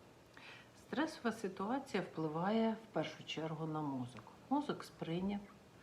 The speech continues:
дав сигнал наднирникам. Наднирники виділили кортизол, адреналін.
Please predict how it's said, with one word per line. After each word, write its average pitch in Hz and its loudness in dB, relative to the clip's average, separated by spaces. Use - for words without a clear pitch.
дав 214 6
сигнал 170 4
наднирникам. 165 0
Наднирники 175 2
виділили 160 0
кортизол, 143 -2
адреналін. 156 -2